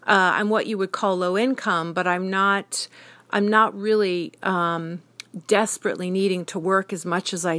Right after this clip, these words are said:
do. So it's kind of a compulsion. So when I say I'm a hoarder, I don't mean that in a self-hating way. I mean that I have a tremendous fear of scarcity,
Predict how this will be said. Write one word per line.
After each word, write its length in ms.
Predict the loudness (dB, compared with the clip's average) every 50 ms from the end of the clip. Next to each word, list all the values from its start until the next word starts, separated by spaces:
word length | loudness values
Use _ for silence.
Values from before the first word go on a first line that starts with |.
| -4 -2
do. 320 | 0 2 2 2 2 0 -4
So 220 | -4 -2 -2 -2
it's 100 | -2 -2
kind 280 | -4 -4 -2 0 0 0
of 100 | 0 -2
a 60 | -4
compulsion. 880 | -4 -6 -8 -8 -8 _ -12 -6 -2 0 0 0 0 -2 -6 -6 -8 -6
So 160 | -6 -4 -2
when 100 | 0 0
I 100 | 0 -2
say 260 | -2 -2 -2 0 0
I'm 140 | 0 0 -2
a 80 | -2
hoarder, 680 | -4 -6 -6 -2 0 0 2 2 0 0 0 -2 -4 -6 -10 -18 -20 -20 -20 -14 -6
I 100 | 0 2
don't 260 | 4 4 4 2 -2
mean 260 | -2 -2 0 0 0 2
that 220 | 2 2 0 0
in 140 | -2 -4 -6
a 80 | -6 -6
self-hating 800 | -4 -2 0 0 0 0 -2 -6 -4 -2 0 0 0 -2 -4 -4
way. 340 | -2 0 0 0 0 -2 -2
I 160 | -2 -4 -2
mean 280 | -2 -2 0 0 0
that 120 | 0 0 0
I 120 | 0 -2
have 200 | -2 -2 -4 -4
a 60 | -4
tremendous 600 | -6 -6 -6 -6 -4 -2 -2 -2 -2 -2 -2 -4
fear 200 | -4 -2 -2 -2
of 80 | -2 -2
scarcity, 800 | -4 -6 -2 0 0 0 0 0 -4 -6 -4 -4 -2 -4 -4 -8